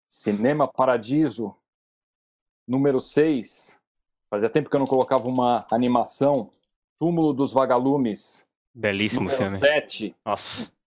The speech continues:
Speaker 1: ele mesmo, Não Era Uma Brincadeira, E T, o Extraterrestre. Número oito,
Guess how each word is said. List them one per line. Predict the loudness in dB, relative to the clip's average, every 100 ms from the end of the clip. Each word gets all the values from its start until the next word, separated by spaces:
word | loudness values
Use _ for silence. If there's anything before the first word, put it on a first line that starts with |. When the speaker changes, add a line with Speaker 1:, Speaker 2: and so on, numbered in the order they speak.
| _ -16 -16 -6
Speaker 1:
ele | -2 0
mesmo, | 2 0 0 0
Não | 0 2
Era | 2
Uma | 2
Brincadeira, | 0 -2 -2 0 2 2 0 -6 _
E | -8
T, | -4 0 0 0
o | 0
Extraterrestre. | 0 0 -2 0 2 0 0 -6 -10 -12 -16 -20 -20 _ _
Número | -6 2 4 4
oito, | 4 4 0 -4 -6